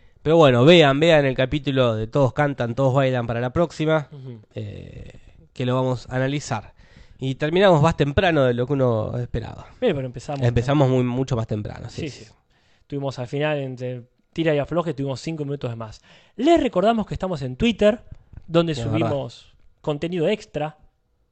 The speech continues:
Speaker 2: Y también estamos en Instagram, donde les agradecemos que se, se, eh, nos sigan
Speaker 1: Nos
Speaker 2: y,
Speaker 1: sigan.
Speaker 2: y difundan también. Ahí tratamos de todos los días subir algún videito nuevo.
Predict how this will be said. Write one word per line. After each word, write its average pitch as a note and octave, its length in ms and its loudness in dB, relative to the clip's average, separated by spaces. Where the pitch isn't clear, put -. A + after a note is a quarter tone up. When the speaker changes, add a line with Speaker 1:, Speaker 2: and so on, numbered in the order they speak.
Speaker 2:
Y A3 140 -8
también G3+ 260 -6
estamos F3+ 320 -8
en E3+ 100 -4
Instagram, E3+ 540 -2
donde B3 180 0
les C#3+ 160 -4
agradecemos C#3+ 500 -10
que A#2+ 180 -14
se, A2+ 340 -16
se, B2+ 260 -18
eh, A#2+ 920 -20
nos C3 220 -10
sigan A#3+ 460 2
Speaker 1:
Nos A3+ 140 4
Speaker 2:
y, F3 40 4
Speaker 1:
sigan. D3+ 240 2
Speaker 2:
y D3+ 100 0
difundan D#3+ 600 -4
también. G3 600 -4
Ahí D#3+ 280 -4
tratamos D3+ 440 -6
de C3+ 60 -6
todos E3 180 -4
los C3 80 -4
días D3+ 220 -2
subir D3 200 -6
algún D3 200 -8
videito C#3+ 340 -20
nuevo. G#3+ 600 -4